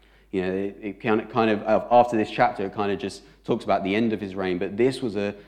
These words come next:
this was a defining moment, not just for him, but for the, for the country, for the, for the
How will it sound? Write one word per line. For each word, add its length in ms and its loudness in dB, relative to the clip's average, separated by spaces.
this 180 0
was 100 0
a 40 2
defining 520 0
moment, 320 0
not 220 2
just 180 -8
for 100 -2
him, 300 0
but 180 -4
for 120 -4
the, 180 -2
for 100 -2
the 80 -2
country, 480 -2
for 100 -8
the, 160 -2
for 140 -2
the 320 2